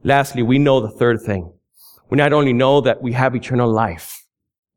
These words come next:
we not only know that God hears our prayers and answers them, but we know that we have victory over sin because we belong to God, church.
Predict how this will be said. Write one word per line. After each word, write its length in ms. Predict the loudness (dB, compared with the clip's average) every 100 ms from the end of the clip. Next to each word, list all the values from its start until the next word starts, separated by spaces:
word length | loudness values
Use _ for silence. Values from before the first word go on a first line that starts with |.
| _ _ _
we 100 | 0
not 160 | 2 2
only 160 | 2 2
know 180 | 2
that 200 | 2 0
God 320 | 0 0 0 -2
hears 220 | -2 0
our 80 | -2
prayers 500 | -2 0 2 0 0
and 80 | 0
answers 360 | 0 -2 -2
them, 280 | 0 -2 -4 -16 _ _ _ _ _ _ _ -18 -8 -2
but 140 | -2
we 160 | 0 0
know 240 | 2 2
that 80 | 2
we 140 | 0
have 220 | 0 0 -2
victory 360 | -2 -2 -2
over 200 | -2 -4
sin 360 | -6 -2 -2 -2
because 280 | -4 -6 -4
we 80 |
belong 420 | -4 -2 -2 -4 -8
to 80 | -8
God, 320 | -4 -6 -6
church. 440 | -12 -12 -12 -16